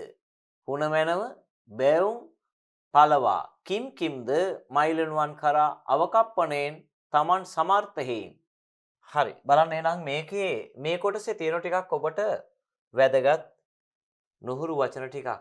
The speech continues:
මං අන්න ඒ ටික ඉස්සෙල්ලා මාක් කරනවා බලන්න. උගත් හේත්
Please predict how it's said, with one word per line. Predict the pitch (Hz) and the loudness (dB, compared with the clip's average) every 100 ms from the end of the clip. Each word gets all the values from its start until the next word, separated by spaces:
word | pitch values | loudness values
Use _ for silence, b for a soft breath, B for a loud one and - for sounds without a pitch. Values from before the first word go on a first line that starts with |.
| _ | _
මං | 123 147 | -10 -6
අන්න | 147 147 | -4 -4
ඒ | 160 | -6
ටික | 185 143 | -6 -10
ඉස්සෙල්ලා | - 170 165 | -4 -2 0
මාක් | 143 131 131 | 0 -2 -2
කරනවා | 139 143 139 | -8 -6 -2
බලන්න. | 123 131 120 127 202 226 _ _ _ _ _ _ _ _ _ _ _ _ _ _ _ _ _ _ _ _ _ _ _ _ _ - | -2 -2 -4 -6 -6 -12 _ _ _ _ _ _ _ _ _ _ _ _ _ _ _ _ _ _ _ _ _ _ _ _ _ -12
උගත් | 143 139 185 202 202 - | -10 0 4 4 2 -16
හේත් | 175 196 208 | -12 -10 -10